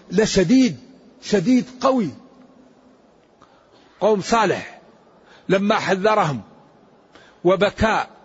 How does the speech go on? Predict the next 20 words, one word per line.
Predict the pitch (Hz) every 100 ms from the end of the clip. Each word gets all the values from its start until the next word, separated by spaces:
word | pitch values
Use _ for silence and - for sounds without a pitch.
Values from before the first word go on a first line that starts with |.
| - _ _ _ _ -
وجاءت | 180 175 233 190 190
نقطة | 226 - 202
الصفر | 196 - 240 196 190 - - - - - -
وقال | 196 196 233 226 214
لهم | 190 202
الكلام | 185 - 202 220 214
المحزن: | 208 240 185 156 143 - - - -
"يا | 202 233
قوم | - 220 202
هؤلاء | 190 233 208 202 214 196
بناتي | 185 202 185 - 185 - - - - -
هن | 254 269 247
أطهر | 208 - 196 220
لكم، | 220 208 170 123 - - - _ _ _ _ _ -
تعالوا | 247 233 269 247 233
أزوجكم | 240 220 247 247 - 226 208
إياهن | 220 220 190 196 151 - - - - - -
وأزوجكم | 247 262 208 254 254 - 247
بنات | 240 240 233 -
الحي | 196 226 240